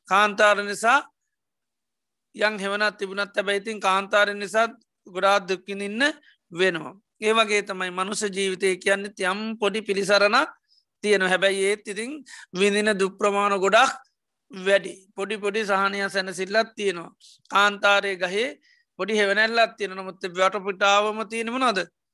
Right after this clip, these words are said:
ගිනි අරන් තියෙන්නේ. ඒ නිසා අර සෙවණ බොහොම පොඩ්ඩක් තමයි ලැබෙන්නේ. මනුෂ්‍ය ජීවිතෙත් ඒ වගේ කියනවා. අපි පේනවනේ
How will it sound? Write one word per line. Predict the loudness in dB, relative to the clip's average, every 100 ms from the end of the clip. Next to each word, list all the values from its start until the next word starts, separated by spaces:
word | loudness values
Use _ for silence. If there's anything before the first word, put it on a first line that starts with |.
| _ -12
ගිනි | -8 -2 2
අරන් | 4 4 0
තියෙන්නේ. | -2 -2 -4 -10 -20 _ -2
ඒ | 0
නිසා | 0 2 4 4 2 -8 -20 -20 _ _ -4
අර | 0 0 -2
සෙවණ | -4 -4 -2 -4 -6 -10 _ _
බොහොම | -4 -2 0
පොඩ්ඩක් | -2 0 0 0
තමයි | -2 -2 -2 -8 _ -6
ලැබෙන්නේ. | 2 2 0 -2
මනුෂ්‍ය | -2 -2 -6 -6
ජීවිතෙත් | -6 -4 -2 -2 2
ඒ | 2
වගේ | 2 0 -6
කියනවා. | -8 -12 -12 -4
අපි | 0 2 2
පේනවනේ | 4 2 2 -2 -6